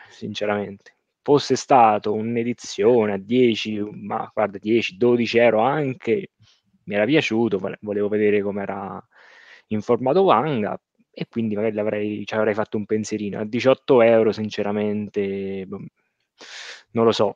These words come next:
è una spesa che penso sempre, ci, potrei comprare tre manga al posto suo, ho visto l'anime. Cioè, è una cosa che frena. Poi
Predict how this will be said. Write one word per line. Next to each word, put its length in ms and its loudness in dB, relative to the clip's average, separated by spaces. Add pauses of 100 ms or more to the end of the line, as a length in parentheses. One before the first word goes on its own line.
è 40 -10
una 120 -4
spesa 460 -2
che 380 2
penso 280 -2
sempre, 440 -4
ci, 160 -6 (580)
potrei 260 0
comprare 440 2
tre 180 0
manga 360 0
al 80 -6
posto 300 -2
suo, 400 -4 (220)
ho 140 -8
visto 360 -2
l'anime. 480 2 (680)
Cioè, 240 4
è 40 4
una 420 0
cosa 300 6
che 100 2
frena. 600 0 (100)
Poi 580 -2